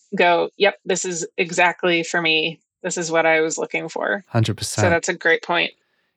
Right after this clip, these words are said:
Speaker 2: Yeah. And look, when you have a specific user or a specific industry, and by the way,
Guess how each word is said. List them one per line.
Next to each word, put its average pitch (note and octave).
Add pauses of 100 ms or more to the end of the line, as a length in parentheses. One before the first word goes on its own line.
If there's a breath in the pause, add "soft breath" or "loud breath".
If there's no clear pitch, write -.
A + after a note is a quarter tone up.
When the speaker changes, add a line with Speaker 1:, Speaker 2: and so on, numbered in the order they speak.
(100)
Speaker 2:
Yeah. G#2
And F3
look, E3 (120)
when D#3
you D3+
have D3+
a B2
specific -
user A#2
or G#2
a G#2
specific -
industry, A2+ (720)
and B2+
by D3+
the A#2+
way, G#2